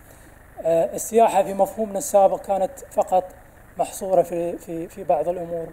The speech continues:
ال-، ال-، التقليدية والمتعارف عليها. الآن أصبحت السياحة العلاجية والسياحة الرياضية،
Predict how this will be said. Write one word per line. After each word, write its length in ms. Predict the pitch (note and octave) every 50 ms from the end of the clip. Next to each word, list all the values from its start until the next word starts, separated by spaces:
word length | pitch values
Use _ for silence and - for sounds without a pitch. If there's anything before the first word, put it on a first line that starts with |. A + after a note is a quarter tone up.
| - - - _ - - - - - - -
ال-، 300 | D#3+ D#3 D#3+ D#3+ E3+ -
ال-، 260 | D#3+ D#3 D#3 E3 - -
التقليدية 580 | G#3 - - G#3 G3 F3 G3 G3+ G3+ F#3+ F#3
والمتعارف 520 | F3 E3 D#3+ - - C#3+ D3 D#3+ D3+ C3 C3+
عليها. 280 | B2 C#3+ C#3 B2+ C#3
الآن 380 | D#3+ G3+ A#3 G3 F#3+ F#3 F3+ F3 - - - - - - - - - -
أصبحت 420 | - - - - D3+ D3+ D3+ - -
السياحة 640 | - - F3+ F3 D#3+ D#3 - - D3+ D3 D3+ D#3 - - - - - - - - - -
العلاجية 760 | C#3+ D3 C#3+ D3 D#3+ E3 D#3+ D#3+ E3 F3 F3 E3 E3 D#3+ D#3+
والسياحة 480 | D#3+ D#3 - - - D#3+ D#3 D#3 - E3
الرياضية، 560 | D3+ D#3 D3+ D3+ D#3 F3 F#3 F#3 G3 G3 -